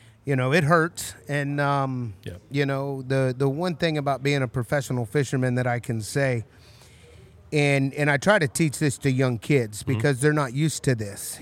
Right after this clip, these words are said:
Speaker 1: You have to accept defeat because you will deal with it all the time.
Speaker 2: More often than winning, for sure.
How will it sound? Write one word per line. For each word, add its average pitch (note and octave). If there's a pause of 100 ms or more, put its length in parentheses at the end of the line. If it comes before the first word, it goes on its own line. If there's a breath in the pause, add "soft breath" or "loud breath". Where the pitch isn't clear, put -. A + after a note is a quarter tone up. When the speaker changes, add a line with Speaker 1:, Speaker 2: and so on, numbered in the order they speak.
Speaker 1:
You E3
have F3
to D3+
accept -
defeat A#2+ (400)
because C#3+
you D3
will C#3
deal C#3+
with C3
it A#2 (100)
all C3
the A#2
time. G#2 (560)
Speaker 2:
More B2
often A#2
than F#2
winning, F2
for -
sure. E2